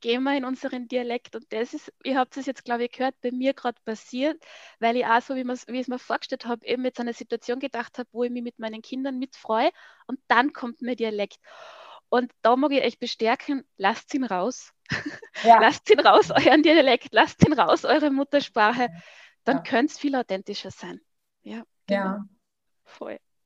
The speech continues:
Speaker 1: Ja.
Speaker 2: Ja, danke. Ja, jetzt haben wir irgendwie so drüber gesprochen, warum es irgendwie nicht so gut ist zu loben,
Speaker 1: Mhm.
Speaker 2: ja, und dass das, dass das oftmals natürlich wirklich auch Schaden anrichten kann, wenn ich das zu viel mache oder wie, wie du
Speaker 1: Mhm.
Speaker 2: gerade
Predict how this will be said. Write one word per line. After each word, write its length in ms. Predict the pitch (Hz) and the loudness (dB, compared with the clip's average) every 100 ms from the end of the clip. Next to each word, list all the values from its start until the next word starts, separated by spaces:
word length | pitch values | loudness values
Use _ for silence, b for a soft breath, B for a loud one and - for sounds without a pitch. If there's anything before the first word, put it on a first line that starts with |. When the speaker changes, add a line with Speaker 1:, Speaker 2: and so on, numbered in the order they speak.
| _ | _
Speaker 1:
Ja. 220 | 269 247 - | -14 -14 -6
Speaker 2:
Ja, 200 | 196 277 - | -2 0 2
danke. 540 | 214 320 339 180 180 - | 0 0 -2 -4 -4 -8
Ja, 320 | 185 185 240 330 | 0 4 6 4
jetzt 200 | 220 - | 0 -2
haben 140 | 196 | -2
wir 100 | 247 | 0
irgendwie 220 | 233 240 | 0 0
so 140 | 226 226 | -4 -6
drüber 260 | 202 233 | 0 0
gesprochen, 880 | 233 - - - 180 226 294 269 240 - - 196 | 0 -4 -12 -4 0 0 -2 -6 -6 -10 -16 -10
warum 320 | 208 208 226 247 | -6 -2 0 -2
es 140 | - | 0
irgendwie 240 | 233 214 214 | 0 2 2
nicht 340 | 233 240 - | 0 -2 -10
so 220 | 214 226 | -6 -4
gut 460 | 196 - 208 262 - | -4 -4 -4 -4 -6
ist 460 | 285 277 - - | -6 -8 -14 -14
zu 120 | - 262 | -6 -2
loben, 460 | 233 262 285 302 | -2 -2 -2 -2
Speaker 1:
Mhm. 100 | 190 | 0
Speaker 2:
ja, 160 | 226 302 | 0 0
und 100 | 240 | 2
dass 140 | 226 226 | 2 2
das, 240 | 226 - | -10 -6
dass 180 | 214 220 | -2 -2
das 140 | 233 | -4
oftmals 460 | - 208 254 247 247 | -4 -4 -2 -4 -2
natürlich 340 | 233 233 196 | -2 -2 -6
wirklich 280 | 220 220 214 | -6 -6 -2
auch 240 | 208 208 - | 0 0 -2
Schaden 400 | - 165 220 254 | 0 2 0 -2
anrichten 560 | 262 262 262 269 269 | -4 -6 -8 -10 -14
kann, 360 | - 226 277 370 B B B - | -8 -6 -6 -10 B B B -2
wenn 120 | 220 | 0
ich 140 | 233 | 0
das 220 | - - | -6 -8
zu 120 | - 214 | -8 -8
viel 320 | - 214 269 | -2 0 0
mache 280 | 277 277 320 | 0 0 0
oder 320 | 220 220 196 | 2 2 0
wie, 180 | 208 185 | -4 -2
wie 100 | 208 | -2
du 120 | 214 202 | 0 4
Speaker 1:
Mhm. 180 | |
Speaker 2:
gerade 40 | 269 | 4